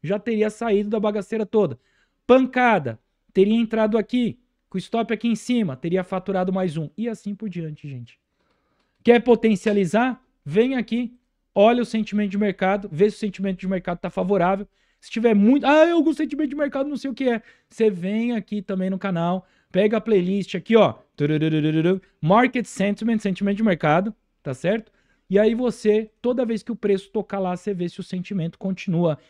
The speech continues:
indicando que a tendência é de baixa ou de alta, ou então se o sentimento tá virando muito e de repente talvez você ou não entre, ou entre com uma mão muito menorzinha, do jeito que eu discuto aqui no curso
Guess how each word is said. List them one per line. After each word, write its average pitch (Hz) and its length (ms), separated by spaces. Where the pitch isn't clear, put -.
indicando 196 560
que 185 80
a 165 40
tendência 160 460
é - 20
de 156 100
baixa 147 320
ou 180 40
de 196 120
alta, 214 300
ou 226 200
então 226 240
se 220 100
o 220 60
sentimento 214 500
tá 214 100
virando 196 480
muito 220 380
e 226 80
de 208 120
repente 202 360
talvez 190 440
você 202 400
ou 240 180
não 262 180
entre, 214 380
ou 226 240
entre 190 480
com 214 120
uma 214 180
mão 185 360
muito 277 380
menorzinha, 214 600
do 226 140
jeito 214 300
que 220 60
eu 214 40
discuto 202 480
aqui 185 380
no 202 160
curso 165 580